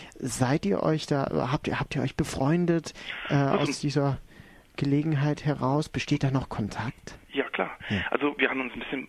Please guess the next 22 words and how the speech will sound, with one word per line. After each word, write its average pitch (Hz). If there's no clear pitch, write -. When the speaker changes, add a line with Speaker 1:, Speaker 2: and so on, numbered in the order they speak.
Speaker 2:
angefreundet, 180
waren 127
zusammen 127
schon -
ein -
paar -
Mal 127
Kaffee -
trinken, -
Bier -
trinken, 196
haben 135
zusammen 135
während 139
der 127
E 131
M 147
auch -
Fußball 117
geschaut 214
und 175
ja. 151